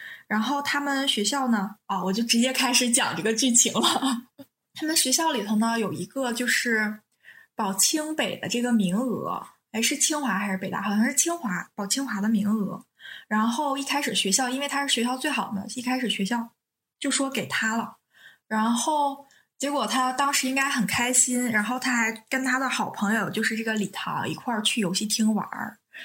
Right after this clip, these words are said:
结果他在游戏厅就遇到了小混混儿，就说他，非得说他占了他的机子，然后小混混儿就要打他。确实已经打了，就是逼到墙角，然后揍了一顿。然后李唐出现了，然后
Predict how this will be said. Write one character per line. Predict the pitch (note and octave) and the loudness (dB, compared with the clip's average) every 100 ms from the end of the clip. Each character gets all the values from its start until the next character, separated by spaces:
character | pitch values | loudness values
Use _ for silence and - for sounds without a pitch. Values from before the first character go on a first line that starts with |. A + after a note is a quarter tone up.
| - - | -16 -8
结 | - | -4
果 | C4 B3+ F#3 | -2 -2 -2
他 | A#3 | -2
在 | A#3+ | 0
游 | A3 G#3 | 2 2
戏 | - | 0
厅 | B3 A3+ A#3 | 2 2 2
就 | |
遇 | A#3 A#3+ | 2 0
到 | G#3+ G3+ | 0 0
了 | F#3+ | 0
小 | F#3+ F#3 | 0 0
混 | C4 A#3+ | -2 0
混 | G#3 | 0
儿， | - - - - - | -2 -10 -20 -16 -4
就 | A#3 | -2
说 | - A3+ | 0 0
他， | A#3 A#3 | 0 0
非 | B3+ | -2
得 | B3+ F#3+ | 0 0
说 | G#3+ | -2
他 | A3 G#3+ | 0 0
占 | A#3+ A#3+ | 0 0
了 | G3 | 0
他 | G3+ | 0
的 | G#3 | -2
机 | G#3 - B3 C4 | 0 0 0 0
子， | A3 - _ - - _ | -2 -4 _ -20 -20 _
然 | G#3+ | -2
后 | A#3+ | 2
小 | - F3+ | 2 0
混 | C4 B3 | -2 0
混 | A3+ | 0
儿 | |
就 | G#3+ | 0
要 | A#3+ A#3 | -2 -2
打 | - - - | -4 -4 -8
他。 | - - - _ _ _ _ _ | -10 -10 -12 _ _ _ _ _
确 | - | 0
实 | E4+ D#4 | 2 2
已 | B3+ | 2
经 | A#3 D4+ | 2 0
打 | C4+ - | -4 -2
了， | G#3+ | -2
就 | F#3+ A3 | 0 0
是 | F#3 - - _ | -2 -6 -18 _
逼 | C4+ | 0
到 | C4+ C4 | 2 2
墙 | - G#3+ | 2 2
角， | B3 F#3 | 0 0
然 | - | -4
后 | G3+ | -4
揍 | G#3 C#4+ | -2 0
了 | G3+ | 0
一 | |
顿。 | C3+ E3+ - - - - - | -2 -4 -6 -10 -20 -20 -4
然 | A3+ | 0
后 | |
李 | C#4 A#3 | 0 0
唐 | - D#3 G#3 | 0 0 0
出 | A#3 G#3+ | 0 0
现 | A3 G3 | 0 0
了， | C#3+ - | -2 -6
然 | G#3+ | -2
后 | A#3 A#3 A#3 | 0 0 -4